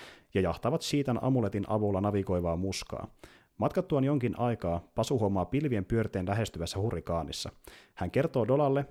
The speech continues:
heidän löytäneen Laputan ja vaatii heidän suuntautuvan kohti myrskyn silmää. Paikalle saapunut Muska avaa tuleen vahingoittaen ilmalaivaa ja katkaisee siitä tähystysleijan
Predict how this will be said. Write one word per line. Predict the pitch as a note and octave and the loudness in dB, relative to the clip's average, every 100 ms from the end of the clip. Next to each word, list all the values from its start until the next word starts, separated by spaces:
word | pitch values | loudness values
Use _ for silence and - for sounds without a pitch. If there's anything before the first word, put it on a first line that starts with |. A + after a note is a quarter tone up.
| - | -4
heidän | G2 F#2+ | 0 2
löytäneen | G#2 G#2 F#2+ E2+ | 2 0 -2 0
Laputan | D3 D#3+ C3 C3 B2 - | -2 0 2 2 -2 -2
ja | F#2 | -2
vaatii | F2 F2+ | -2 0
heidän | A2 D3+ | -2 -2
suuntautuvan | - D3 C3 A#2 G#2+ G2 | 0 0 0 -2 -2 -2
kohti | F#2+ - G2 | -2 -2 0
myrskyn | G#2+ - D#2+ | 0 0 -4
silmää. | D#2+ E2+ E2 - - - - - _ _ _ | -4 -6 -6 -10 -14 -18 -20 -20 _ _ _
Paikalle | - F2+ G#2 A#2 | -2 0 2 0
saapunut | C#3+ C#3 A#2+ G#2 | 0 0 0 0
Muska | C#3 F#3 - A2+ - - | 0 0 0 -4 -2 -4
avaa | F#2+ D#2+ | -2 -2
tuleen | - D3 D#3 C3+ - | 0 0 2 0 0
vahingoittaen | A#2+ C3+ G2 - D#2+ | 2 2 0 -2 -4
ilmalaivaa | B2+ D#3 C#3 C#3 C3+ C3+ - | -2 0 2 2 0 0 -2
ja | |
katkaisee | - F2 - A2+ E3+ D3+ | -4 -4 -2 -2 0 0
siitä | D3 C#3 C3 - | 0 0 -4 0
tähystysleijan | D3 C3+ - - B2+ B2+ G#2 | 2 2 0 -2 2 2 2